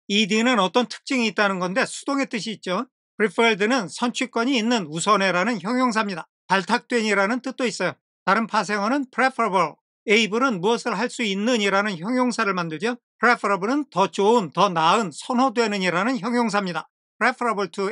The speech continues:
A 하면 A보다 더 좋은, 더 나은, 선호되는이라는 뜻입니다.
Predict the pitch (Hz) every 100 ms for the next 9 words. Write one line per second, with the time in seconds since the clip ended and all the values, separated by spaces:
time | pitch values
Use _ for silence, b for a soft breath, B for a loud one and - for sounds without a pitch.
0 | - 214 233 175 196 254 160 _ _ _
1 | 208 220 202 208 269 233 - - 196 208
2 | 170 131 190 165 151 170 202 139 - 240
3 | 208 196 190 180 170 160 196 247 220 220
4 | 202 220